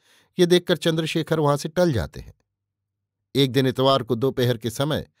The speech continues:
निरंजन लाल भोजन करने गए। उन्होंने अपने कमरे के द्वार को केवल ओढ़का दिया। उनके जाते ही मनोहर सिंह टहलते हुए उनके कमरे के पास आए और इधर-उधर देखकर धीरे से कमरे के अंदर घुस गए। कमरे के भीतर जाकर वो सीधे खिड़की के पास पहुंचे।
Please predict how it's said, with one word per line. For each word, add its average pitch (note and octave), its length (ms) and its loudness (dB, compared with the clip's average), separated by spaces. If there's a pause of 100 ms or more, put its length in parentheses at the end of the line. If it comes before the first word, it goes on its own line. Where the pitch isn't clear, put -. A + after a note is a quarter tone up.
(300)
निरंजन C#3 400 2
लाल C3 260 2
भोजन A2+ 340 -2
करने G#2+ 280 -6
गए। A#2+ 240 -10 (580)
उन्होंने C#3 320 4
अपने C3 220 -2
कमरे B2 320 0
के A#2+ 140 -4
द्वार B2+ 300 2
को A2+ 120 -10
केवल A2+ 300 -4
ओढ़का B2 440 -2
दिया। F2 240 -8 (760)
उनके D3+ 240 2
जाते C#3 300 2
ही D3+ 80 4
मनोहर C#3 420 2
सिंह C3 240 -6
टहलते B2+ 400 -2
हुए C3 260 0 (380)
उनके C#3 240 -2
कमरे B2+ 320 0
के A2 80 -6
पास B2 320 -2
आए C#3+ 160 2
और B2+ 180 2
इधर-उधर A#2 420 -2
देखकर C#3+ 380 -4
धीरे A#2+ 300 -4
से G#2+ 80 -12
कमरे G#2 320 -4
के G#2 100 -6
अंदर F#2+ 200 -6
घुस E3 220 -8
गए। - 160 -14 (800)
कमरे F#3+ 240 4
के G3 100 -2
भीतर E3+ 300 2
जाकर E3+ 280 0
वो F3+ 100 2
सीधे D3 280 -2
खिड़की B2 340 -6
के E3 100 -4
पास D#2 220 -4
पहुंचे। - 360 -14